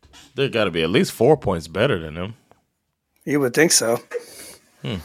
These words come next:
Speaker 1: Maybe we should
Speaker 2: Especially
Speaker 1: get
Speaker 2: with
Speaker 1: in
Speaker 2: no
Speaker 1: on a bet.
Speaker 2: Saquon.
Speaker 1: Yeah. We mentioned a few, uh, lines and whatnot. Those of you that are interested in our betting escapades, you can join us on Patreon at patreon dot com slash F N F L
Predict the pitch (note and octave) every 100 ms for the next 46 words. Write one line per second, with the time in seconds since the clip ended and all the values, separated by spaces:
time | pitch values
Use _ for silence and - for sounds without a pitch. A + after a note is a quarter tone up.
0 | - - A#2+ C3 C#3 C#3 A3+ G#3+ F3 F3
1 | G3 - F#3+ A3 A#3 D4 - - - _
2 | _ - - - G2 G#2+ F#2 - - -
3 | _ _ _ _ _ _ _ - - B2
4 | D#3 F3 D3+ B2 A#2 C3+ C3+ B2 A2 A2
5 | A#2+ A#2+ F#2+ G2 G2 F#2+ G2 F#2+ A#2 A2+
6 | A#2 A2 G#2 B2+ C3+ A2 - G2+ F#2+ F#2+
7 | F2+ F2 - _ _ _ G2+ - G3+ F#3
8 | A#2+ - A#2+ - G2+ A#2 A2 C3 C3 A2
9 | G#2 A2 G2 A#2+ A2+ A2 F#2+ A2 A2 G#2+
10 | F#2 - G#2 - F#2+ G2 E2+ G#2+ G2 F#2
11 | G2 F#2+ - G2+ G2 G2 G2+ G#2+